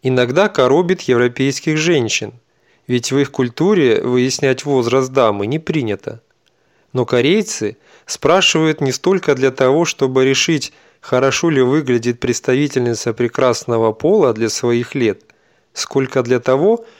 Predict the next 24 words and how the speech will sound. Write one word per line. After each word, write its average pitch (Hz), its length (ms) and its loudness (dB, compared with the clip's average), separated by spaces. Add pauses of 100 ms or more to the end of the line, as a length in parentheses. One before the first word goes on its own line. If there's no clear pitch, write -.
(160)
чтобы 147 400 0
определить 175 720 0
её 117 200 0
место 165 500 -2
в - 60 -6
своей 165 440 0
иерархической 139 1000 -2
системе. 107 580 -6 (1200)
Ведь, 123 180 -2
как 120 180 0
правило, 135 600 4
чем 117 260 0
старше 139 460 0
человек, 110 640 0 (500)
тем 113 220 0
более 190 320 4
высокую 156 640 0
ступень 117 760 -4
иерархической 117 920 -2
лестницы 165 680 -2
он 107 180 -2
занимает. 107 720 -2 (480)
Чем 117 240 -2
младше, 147 600 0